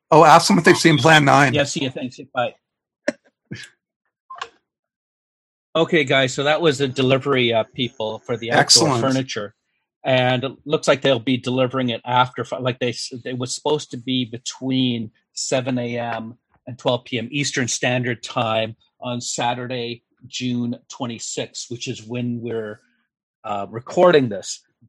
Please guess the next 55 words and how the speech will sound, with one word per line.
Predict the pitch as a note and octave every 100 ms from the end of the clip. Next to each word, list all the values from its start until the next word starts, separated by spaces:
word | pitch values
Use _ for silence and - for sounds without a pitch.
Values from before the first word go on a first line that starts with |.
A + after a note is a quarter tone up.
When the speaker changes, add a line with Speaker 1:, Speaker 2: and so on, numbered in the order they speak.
| -
Speaker 2:
But, | E3 D3 - - - -
<laughs> | _ B2+
because | - C#3
we're | A#2+ C3
recording | B2 - C#3 B2
it | A2+
at | -
two | E3
P | B2+ - C#3
M, | A#2 F#2+
and | B2 A2+
I |
was | A2
wondering | A2 A#2+ A#2+ A2
why, | A#2 A#2+
you | A#2+
know, | B2
I | B2
wanted | B2+ B2
to |
get | A#2+
out | B2 B2
of |
the | A2+
way | A#2 A#2
before | G#2+ - A2+
we | A2+ A2 -
did | C3
this. | A#2+ A2
I |
was | C#3
hoping | C3 E3+ D3
it |
wouldn't | B2 C3+
interrupt, | B2 - A#2+ A#2+ _ - -
and |
I'm | C3
sure | - D3+
all | B2+ C3+
of |
this | B2 B2
will | B2+
be, | A2 A2+
uh, | A#2+ -
cut | - A#2+
out | A2+
of | G#2+
the | A2 G2+
podcast. | - A2 - A2 G2+
Just | - - -
kidding. | D3 A#2+ F#2+
Of | F#2
course | A#2+ A#2
it | -
won't. | C3+ C3